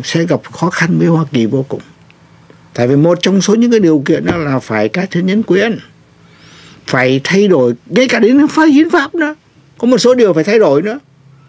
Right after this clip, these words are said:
Còn nếu không á là anh bị trở ngại, anh không thể nào hợp tác với Mỹ được, hoặc là Hoa Kỳ đó, hợp tác toàn,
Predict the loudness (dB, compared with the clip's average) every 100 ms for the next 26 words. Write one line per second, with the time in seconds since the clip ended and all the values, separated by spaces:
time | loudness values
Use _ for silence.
0 | _ -20 -20 -4 0 2 2 2 0 0
1 | 0 0 0 0 -2 -4 -2 0 0 0
2 | 0 -2 -2 0 0 0 0 0 -2 -4
3 | -4 -4 -4 -2 0 0 -2 -4 -10 -20
4 | -20 _ _ _ -8 -2 0 0 0 0
5 | 0 0 -2 -4 -2 -2 -2 -4 -6